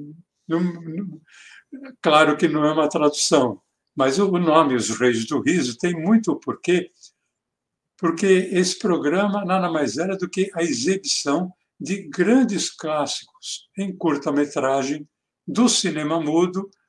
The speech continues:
mas clássicos da comédia. Então, dentre eles estavam o Gordo e o Magro.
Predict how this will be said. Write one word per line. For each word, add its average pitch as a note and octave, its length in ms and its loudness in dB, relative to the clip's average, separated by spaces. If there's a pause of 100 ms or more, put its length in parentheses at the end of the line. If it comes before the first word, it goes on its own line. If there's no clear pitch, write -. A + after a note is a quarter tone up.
(120)
mas F#3 260 -4
clássicos D3+ 720 -6
da D3 140 -6
comédia. E3 680 -2 (800)
Então, E3 400 -2
dentre D3 420 2
eles F#3+ 380 2
estavam A3 680 -2 (100)
o C#4 100 0
Gordo C3+ 440 0
e - 20 -2
o G3 80 -2
Magro. F3 460 -4